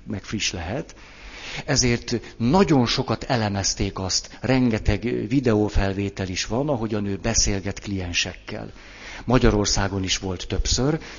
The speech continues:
és itt is készült róla videófelvétel. Állítólag az egyik csúcs volt, ahogy, ahogy a, a dobogon sökszáz ember előtt elkezdett beszélgetni valakivel.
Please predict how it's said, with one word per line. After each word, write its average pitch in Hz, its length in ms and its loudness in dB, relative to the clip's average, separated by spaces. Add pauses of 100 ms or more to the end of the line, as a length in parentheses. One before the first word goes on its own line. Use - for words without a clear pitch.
(180)
és 107 140 -2
itt 135 180 -2
is 117 120 2
készült 107 420 0
róla 101 240 0
videófelvétel. 104 1080 -2 (280)
Állítólag 104 460 -2
az 107 80 -2
egyik 104 240 -4
csúcs 120 380 -2
volt, 98 260 -4
ahogy, 98 380 -4
ahogy 95 420 -6 (560)
a, - 100 -8
a 101 240 -6
dobogon 101 460 0
sökszáz 104 600 -2
ember 98 260 -4
előtt 98 300 -8
elkezdett 98 420 -6
beszélgetni 95 600 -2
valakivel. 95 680 -6